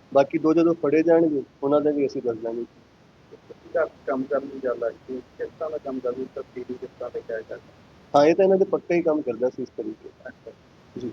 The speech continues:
Speaker 1: ਬਾਕੀ ਜਿਹੜੇ ਦੋ ਬੰਦੇ ਦੇ ਕਹੇ ਮੁਤਾਬਿਕ ਜਿਹੜੀ ਹੁਣ ਤੱਕ ਗੱਲ ਆਈ ਹੈ ਕਿ ਉਹ ਕੋਈ ਪੀ ਓ ਪੀ ਵਗੈਰਾ ਦਾ ਇਹਨਾਂ ਦੇ ਘਰੇ ਕੰਮ ਕੀਤਾ ਸੀਗਾ।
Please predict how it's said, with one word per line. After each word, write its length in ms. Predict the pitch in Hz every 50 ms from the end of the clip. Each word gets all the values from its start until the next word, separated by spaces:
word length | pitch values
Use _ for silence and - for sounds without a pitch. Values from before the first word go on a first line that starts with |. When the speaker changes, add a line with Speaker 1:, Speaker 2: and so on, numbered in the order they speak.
| - 123
Speaker 1:
ਬਾਕੀ 280 | 135 131 - - 175
ਜਿਹੜੇ 200 | 165 175 175 180
ਦੋ 220 | 156 143 151 165 165
ਬੰਦੇ 320 | 160 165 160 160 170 170
ਦੇ 140 | 160 180 175
ਕਹੇ 240 | 180 160 156 165 160
ਮੁਤਾਬਿਕ 460 | 156 151 - 143 135 131 139 147 143 -
ਜਿਹੜੀ 180 | 143 143 143 135
ਹੁਣ 160 | 135 127 127
ਤੱਕ 200 | - - 135 - -
ਗੱਲ 140 | 147 143 143
ਆਈ 160 | 139 143 147
ਹੈ 40 | 147
ਕਿ 180 | - - 147
ਉਹ 80 | 147 143
ਕੋਈ 140 | - 151 147
ਪੀ 220 | - 135 131 135
ਓ 60 | 139
ਪੀ 160 | 139 - 143 139
ਵਗੈਰਾ 280 | 135 127 131 131 131
ਦਾ 120 | 123 131 131
ਇਹਨਾਂ 200 | 127 - 135 127
ਦੇ 80 | 131 135
ਘਰੇ 220 | - 131 120 120
ਕੰਮ 220 | - - 110 110 113
ਕੀਤਾ 320 | - 113 - _ 131 131
ਸੀਗਾ। 260 | 131 - 127 120 143